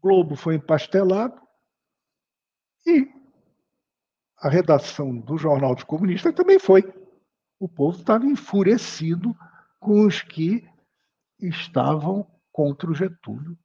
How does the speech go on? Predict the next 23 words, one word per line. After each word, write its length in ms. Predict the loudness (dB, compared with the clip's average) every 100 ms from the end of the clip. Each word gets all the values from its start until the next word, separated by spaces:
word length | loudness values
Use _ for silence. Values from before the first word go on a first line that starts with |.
| _
E 160 | -10 -4
olha, 400 | -2 -2 -4 -8 -10
os 200 | -12 -10
comunistas 840 | -6 -2 -2 -2 -4 -4 -6 -6 -10 _
brasileiros 640 | -8 -6 -4 -4 -4 -6 -10
estavam 460 | -20 -2 2 2 0
contra 360 | -4 -10 -10 -12
o 40 |
Getúlio. 400 | -12 -14 _ -20 _ _ _ _ _ _ -20 _
Ó, 80 | -6
vejam 420 | 2 6 8 8
vocês, 480 | 8 4 2 -12 -16 _ _ _ _ _ _ _ _ _
há 160 | 2 4
uma 260 | 6 6
ruptura 840 | 6 6 2 0 2 4 6 6 4
institucional 1040 | 0 -8 -14 -10 -8 -4 -4 0 2 2 0
importantíssima 1200 | -2 0 0 4 4 4 6 6 6 0 -4 -4
em 40 |
cinquenta 500 | -6 -12 -10 -12 -10
e 60 | -12
quatro, 560 | -12 -18 -18 _ _ _ _ _ _ _ _ _ _ _ _
tentando 640 | 2 2 2 4 4 2
obs-, 340 | 0 -2 -6